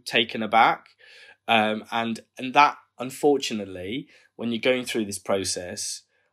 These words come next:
um, is what some barristers are like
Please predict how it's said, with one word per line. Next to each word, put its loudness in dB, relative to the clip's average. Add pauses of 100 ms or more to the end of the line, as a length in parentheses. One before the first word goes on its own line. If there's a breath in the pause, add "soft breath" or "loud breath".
(180)
um, -4 (120)
is -4
what -4
some -4
barristers -4
are -6
like -8